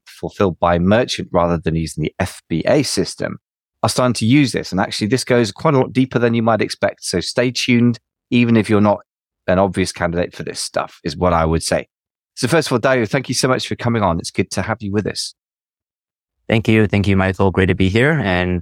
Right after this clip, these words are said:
Speaker 2: excited to talk about shipping from China.
Speaker 1: Absolutely. Now, just a tiny bit of background so people know who, who is talking first. We were just having a chat before the call, and I was saying about, uh, I'm trying to reposition our business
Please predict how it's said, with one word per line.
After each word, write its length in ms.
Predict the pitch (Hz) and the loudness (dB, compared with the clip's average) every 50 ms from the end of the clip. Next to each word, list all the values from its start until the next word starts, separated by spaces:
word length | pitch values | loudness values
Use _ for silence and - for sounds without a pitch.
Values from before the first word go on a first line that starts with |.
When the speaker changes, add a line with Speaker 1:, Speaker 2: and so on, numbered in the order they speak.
| - - | -6 -8
Speaker 2:
excited 340 | - 92 - - - 90 95 | -10 -8 -4 -2 0 2 2
to 60 | 101 | 2
talk 220 | 101 107 107 120 123 | 2 0 0 0 0
about 300 | 123 95 95 92 92 - | 0 0 2 0 0 0
shipping 280 | - - 90 - 104 98 | -4 -6 -4 -4 -4 -2
from 180 | - 107 107 | -2 -2 -4
China. 420 | 101 - 87 98 123 120 85 76 - _ _ _ _ _ _ _ _ _ - | -2 0 0 0 0 0 0 -2 -4 _ _ _ _ _ _ _ _ _ -4
Speaker 1:
Absolutely. 580 | 123 123 - - 120 123 151 190 - 110 87 | -4 -4 -2 0 0 2 2 2 2 0 0
Now, 220 | 80 101 110 101 95 | 2 2 0 0 -2
just 260 | 92 - 127 - - | -4 -6 -8 -10 -10
a 40 | - | -14
tiny 280 | - - 185 190 165 | -6 -4 -2 0 0
bit 120 | 135 120 104 | 0 0 0
of 60 | 90 | 0
background 440 | - 101 - - - 80 95 110 - | -2 -4 -2 -2 -2 -2 -2 -2 -4
so 80 | 107 | -6
people 240 | 95 107 95 - 98 | -6 -8 -6 -4 -2
know 140 | 98 98 95 | 0 0 0
who, 300 | 92 92 92 92 92 - - | 0 0 -2 -2 -4 -6 -2
who 240 | 98 92 92 90 95 - _ | 2 2 2 2 0 -2 _
is 120 | - 92 - | -6 -6 -2
talking 340 | - 104 95 - - 87 82 | 0 0 0 0 -2 -6 -2
first. 460 | - 92 82 76 82 87 - - - _ _ _ _ _ - | 0 0 2 2 0 -2 -4 -8 -12 _ _ _ _ _ 2
We 140 | 110 127 127 | 4 4 4
were 80 | 113 | 4
just 220 | 95 - 113 - - | 2 0 0 0 0
having 180 | 110 98 95 | 0 0 0
a 40 | 92 | 0
chat 280 | - - - 107 - - | 0 -2 -4 -4 -2 -2
before 420 | 101 95 - - 95 92 90 87 - _ _ - _ _ | -4 -2 0 0 2 2 2 0 -2 _ _ -20 _ _
the 80 | - - | -12 -4
call, 240 | - 107 95 92 | 0 0 0 2
and 80 | 92 92 | 2 2
I 80 | 92 92 | 2 0
was 120 | 90 85 | 0 0
saying 260 | - 98 92 90 85 85 | 0 0 0 0 0 -2
about, 320 | 78 85 82 78 - _ - - | -2 0 -2 -2 -4 _ -4 -2
uh, 100 | 82 - | -2 -2
I'm 120 | - 92 | -2 -2
trying 140 | - 101 92 | -2 -2 -2
to 60 | 85 | 0
reposition 600 | 78 95 98 - - 90 85 98 87 - - 90 | 0 -2 -2 -2 -4 -2 -2 -2 -2 0 0 0
our 80 | 85 82 | 0 0
business 440 | - - 90 82 90 82 - - | 0 0 0 0 -2 -4 -4 -6